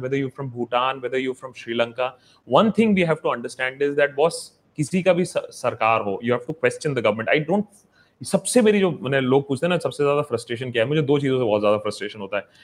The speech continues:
एक, ये जो नया कल्चर आ गया है कि भाई, हम सवाल नहीं कर सकते हैं। भैया, सरकार आप ही ने चुनी है, आप ही सवाल करोगे, सिटीजन आप हो। अ, सरकार से सवाल नहीं करोगे तो किससे करोगे? अरे, माँ बाप से हम सवाल करते हैं, सरकार से क्यों नहीं? और दूसरा है कि बहुत सारे लोग मुझे बोलते हैं कि ये स्टोरी करो। मैं स्टोरी कैसे कर सकता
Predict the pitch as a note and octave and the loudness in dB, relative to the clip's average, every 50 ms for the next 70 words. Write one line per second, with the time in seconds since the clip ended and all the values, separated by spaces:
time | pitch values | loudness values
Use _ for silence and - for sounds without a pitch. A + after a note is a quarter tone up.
0 | - _ - C3+ D3 F3 G3+ G#3 - E3+ E3 E3 F3 D#3 A#2 A2 B2 C#3+ D3 - | -20 _ 2 4 6 6 6 4 2 0 0 2 2 2 4 4 4 4 2 0
1 | - _ _ - A2+ A2 - C#3+ C#3 B2+ G#2+ A2+ A2+ A2+ A#2+ C3+ D3+ D#3 D#3 D#3+ | -6 _ _ 0 0 2 2 4 4 4 4 4 2 0 0 0 0 0 0 0
2 | E3+ F3+ F3+ - C3 G#2+ G#2+ A2+ G#2+ G2 G2 F#2+ - - - _ - F#2+ F2+ F#2 | 0 0 0 0 0 0 0 0 0 -2 -2 -4 -4 -8 -12 _ -10 -10 -10 -10
3 | - _ _ _ _ _ _ _ _ A2+ A2+ A2+ A2 C3+ E3+ - - A2 - - | -16 _ _ _ _ _ _ _ _ -12 -8 -2 0 0 0 0 -2 -2 0 4
4 | A2 B2+ A2+ G2+ G2+ - C#3 D#3 D3 - A2 G#2 G#2+ G#2 G#2 - - G#2+ G#2 - | 4 6 6 4 2 0 -2 -4 -4 -4 -6 -10 -8 -6 -4 -2 0 0 0 0
5 | - E3 - A#2 G#2 G2+ G2 - - F#2 G2+ G#2+ - - G#2+ A#2 B2 D3+ C3+ A#2 | -2 -4 -2 -2 0 0 0 -2 -4 -6 -6 -6 -8 -8 -8 -6 -4 0 2 2
6 | B2+ C#3+ - G2 F#2+ - _ _ _ _ _ _ _ _ - - - A#2 B2+ - | 2 2 0 -4 -12 -14 _ _ _ _ _ _ _ _ -4 0 0 0 0 0
7 | - - D3 - - C#3+ C#3+ D3+ E3 D#3 D3 C#3 C#3 C#3+ D#3+ D#3+ D3+ D3+ D#3 D#3 | 0 0 0 2 4 4 4 4 2 2 2 4 4 4 2 2 2 2 2 2
8 | D#3 D3 C3+ B2+ - - - - A#2 A2 A2+ A2 A2+ A#2+ D3+ D3 A#2 A2 A2 B2 | 0 -2 -6 -6 -8 -4 -2 0 0 2 2 2 2 2 0 0 0 2 4 4
9 | C#3 C#3+ - E3 D#3 C#3 C3+ A#2 A2 G#2+ G#2+ G2+ G#2+ G2+ - D3 D#3 - A#2+ G2+ | 4 4 2 0 -2 0 0 2 2 2 2 0 -2 -6 -6 -6 -6 -4 -4 -2
10 | - G#2+ A2 A2+ - - G#2 G#2 G2 G2 - _ _ _ _ _ _ - C#3 C#3+ | 0 2 0 0 0 -4 -8 -8 -8 -8 -10 _ _ _ _ _ _ 0 2 2
11 | C#3+ D#3+ D#3 F#3+ F#3+ F#3 F#3+ F#3 G3+ F#3 C#3+ C3 C#3+ D#3+ D#3+ F3+ F3 E3+ E3+ E3 | 2 2 2 4 2 2 2 2 0 0 0 0 0 0 0 0 0 2 2 2
12 | E3+ D#3+ C#3+ C3 C3 B2+ F3+ F#3 D#3 D3 C#3 C3 C#3+ D#3 E3 D#3 D#3 B2+ B2 C#3 | 2 2 2 0 2 4 4 4 4 2 0 0 0 0 0 0 0 0 0 0
13 | C3+ - - A#2+ A#2 A2+ - G#2 G2+ - A#2 D#3 F3+ - - - C#3+ D#3 G3+ G3+ | 0 0 0 -2 0 0 -2 -2 -4 -2 -2 -2 -2 -2 -2 0 2 2 2 4
14 | - D3+ - F#3 F#3+ F#3 E3 B2+ A#2 - A2 - A#2 A#2 | 4 4 4 4 4 4 2 2 2 0 -2 -2 -2 -4